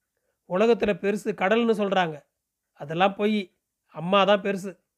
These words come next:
ஆனந்தகுமாரின் கண்களில் கண்ணீர் வந்தது.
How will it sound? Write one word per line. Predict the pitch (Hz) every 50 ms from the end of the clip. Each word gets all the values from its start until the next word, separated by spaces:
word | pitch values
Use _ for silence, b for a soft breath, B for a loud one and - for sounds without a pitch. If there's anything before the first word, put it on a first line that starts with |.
| _ _ _ _ _ _ _ _ -
ஆனந்தகுமாரின் | 156 180 208 220 214 190 196 180 - - 180 180 180 170 165 160 -
கண்களில் | 160 175 175 185 175 170 160 151 - _ _ _
கண்ணீர் | - 175 165 185 196 196 180 165
வந்தது. | 160 151 147 147 139 143